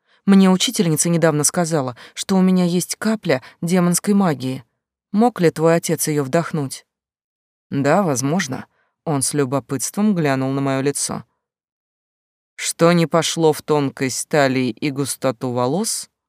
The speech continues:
улетело в силу. Но слишком не радуйся.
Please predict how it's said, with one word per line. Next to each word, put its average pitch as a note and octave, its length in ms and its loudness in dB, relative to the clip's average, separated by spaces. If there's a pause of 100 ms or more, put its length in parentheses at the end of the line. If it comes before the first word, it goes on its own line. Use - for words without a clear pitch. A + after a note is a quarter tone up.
улетело F#3 540 -2
в - 40 -12
силу. B2+ 460 -4 (520)
Но E3+ 180 4
слишком E3+ 640 0
не F3+ 100 0
радуйся. C3 640 -4